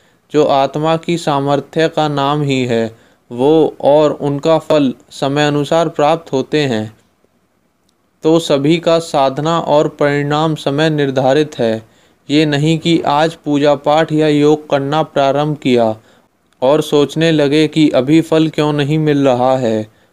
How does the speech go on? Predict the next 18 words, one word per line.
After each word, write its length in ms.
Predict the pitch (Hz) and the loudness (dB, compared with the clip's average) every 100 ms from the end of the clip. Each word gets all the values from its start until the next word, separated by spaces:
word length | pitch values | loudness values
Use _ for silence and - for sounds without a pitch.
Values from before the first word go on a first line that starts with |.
| _ 117 | _ -4
अनंत 380 | 131 156 160 | 0 0 0
जन्मों 440 | 151 139 139 156 165 | 0 -2 -2 0 -2
के, 260 | 165 156 | 0 0
अनंत 440 | - 139 147 160 156 | 0 -2 0 -2 -2
वर्षों 440 | 143 135 - 165 | -2 -2 0 -2
के 200 | 160 156 | 2 0
कर्म 360 | 151 151 151 151 - | 0 0 0 -2 -4
और 280 | 135 151 151 | 0 2 0
उनकी 440 | 147 143 139 160 | -4 -6 0 0
क्रिया 500 | 139 - 139 151 156 | 0 -2 0 2 0
प्रतिक्रियाओं 880 | 151 139 135 147 139 143 151 160 147 | -2 -6 -2 -4 -2 0 2 2 0
के 240 | 156 151 | 0 0
परिणामों 760 | - 139 139 139 139 147 165 | 0 0 2 2 -2 0 0
को 220 | 156 156 143 | 0 0 0
भोगने 480 | 123 123 135 147 | 2 0 0 -4
के 160 | 147 156 | -2 -2
उपरांत 680 | - 123 151 143 151 143 127 | -2 -2 -2 -2 -2 -2 -2
ही 220 | 117 | -2